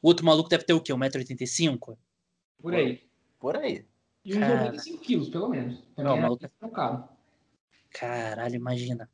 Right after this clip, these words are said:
Speaker 1: Mas enfim. É, tem que voltar a fazer boxe, cara. Eu gostava tanto de fazer boxe. Me garantia mais. Tinha mais confiança andar na rua,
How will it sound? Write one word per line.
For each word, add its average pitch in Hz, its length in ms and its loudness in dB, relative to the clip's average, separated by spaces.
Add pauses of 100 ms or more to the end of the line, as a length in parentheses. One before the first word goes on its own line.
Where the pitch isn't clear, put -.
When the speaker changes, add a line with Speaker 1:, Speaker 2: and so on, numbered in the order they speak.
Speaker 1:
Mas 185 180 4
enfim. 180 360 0 (580)
É, 120 580 6 (960)
tem 180 80 2
que - 0 -
voltar 156 260 6
a - 20 0
fazer 135 220 4
boxe, 117 360 2
cara. 120 180 -2
Eu 120 60 0
gostava 139 300 0
tanto 147 180 -4
de - 80 -12
fazer 120 180 -2
boxe. 117 520 -2 (1600)
Me 135 160 0
garantia 131 540 6
mais. 123 640 2
Tinha 143 100 0
mais 139 160 6
confiança 135 580 4
andar 131 140 4
na 123 100 4
rua, 127 440 2